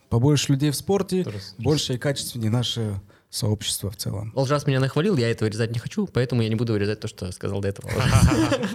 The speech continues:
Speaker 2: Что там с вопросами,
Speaker 3: А,
Speaker 2: да? От
Speaker 3: вопросы.
Speaker 2: подписчиков
Speaker 3: А,
Speaker 2: про Олжаса.
Speaker 3: да, да, вот, эм, вы, вы медали выдаете, э, за свои забеги?
Speaker 1: Медали, ну,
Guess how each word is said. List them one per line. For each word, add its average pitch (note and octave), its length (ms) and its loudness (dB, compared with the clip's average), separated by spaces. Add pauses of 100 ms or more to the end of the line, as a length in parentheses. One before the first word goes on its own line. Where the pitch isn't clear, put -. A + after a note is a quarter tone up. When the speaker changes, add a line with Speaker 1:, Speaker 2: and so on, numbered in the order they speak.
(460)
Speaker 2:
Что - 80 -4
там D3+ 140 -2
с - 40 -10
вопросами, A2 440 -4
Speaker 3:
А, - 20 -4
Speaker 2:
да? D3+ 220 2
От D3+ 80 0
Speaker 3:
вопросы. A3+ 380 2
Speaker 2:
подписчиков A2+ 580 -2 (180)
Speaker 3:
А, B2+ 220 2
Speaker 2:
про B2 100 6
Олжаса. A#2 260 2
Speaker 3:
да, D#3+ 180 4
да, D3+ 180 2
вот, D3+ 260 0
эм, A#2 320 0 (160)
вы, C#3 240 0
вы C#3 160 4
медали D#3+ 300 4
выдаете, D3 640 0 (720)
э, - 420 -4 (260)
за G#2+ 80 -2
свои - 200 -4
забеги? A2 440 -4 (460)
Speaker 1:
Медали, B2 480 0
ну, A2+ 300 -8